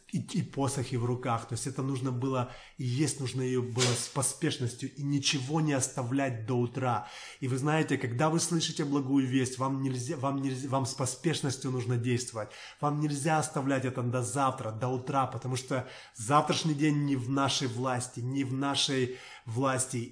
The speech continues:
И написано, что сейчас, ныне же день спасения. И вы знаете, мы спасаемся не своей силой, мы спасаемся благодатью. И то, что вы слышите, то, что вы начинаете понимать,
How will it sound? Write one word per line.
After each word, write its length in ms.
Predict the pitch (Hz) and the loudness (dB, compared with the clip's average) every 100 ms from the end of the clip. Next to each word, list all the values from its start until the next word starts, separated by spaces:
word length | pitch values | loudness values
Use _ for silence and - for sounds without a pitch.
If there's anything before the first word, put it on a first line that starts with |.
| - | -4
И 480 | 139 135 135 135 135 | 0 2 4 2 2
написано, 480 | 135 139 160 151 | 0 -2 -2 0
что 240 | 131 - 131 | -2 0 0
сейчас, 720 | - - 120 - 160 143 - | 2 0 0 0 2 2 0
ныне 380 | 131 135 160 151 | 0 2 4 4
же 140 | 123 | 2
день 240 | 127 131 123 | 2 0 0
спасения. 680 | - 123 - 139 123 107 - - - - - - | -2 -2 0 0 0 -2 -8 -16 -18 -16 -12 -4
И 40 | |
вы 60 | 123 | 0
знаете, 480 | 156 165 - 135 131 - - | 4 4 4 2 0 -8 0
мы 120 | 160 | 0
спасаемся 600 | - 151 - 156 143 139 | 2 0 2 2 0 0
не 120 | 143 | 2
своей 380 | 123 147 151 156 | 2 2 2 2
силой, 460 | 156 - 147 123 113 | 2 2 2 2 2
мы 100 | 127 | 0
спасаемся 640 | - 127 156 147 139 131 | -2 -2 0 0 0 -2
благодатью. 960 | 101 127 135 143 135 151 127 - - - - - - - | -2 0 0 0 0 0 0 -2 -2 -4 -6 -12 -14 -4
И 180 | 143 139 | 0 2
то, 140 | 135 | 2
что 180 | 147 - | 0 2
вы 140 | 139 147 | 2 2
слышите, 540 | 156 147 143 135 123 | 2 2 2 0 -2
то, 180 | - 135 | -2 -2
что 240 | - 147 | 0 -2
вы 220 | 107 117 | -2 2
начинаете 560 | 156 139 - 151 147 127 | 2 2 0 0 0 -2
понимать, 760 | - 127 127 127 143 170 175 | -2 0 0 0 0 0 0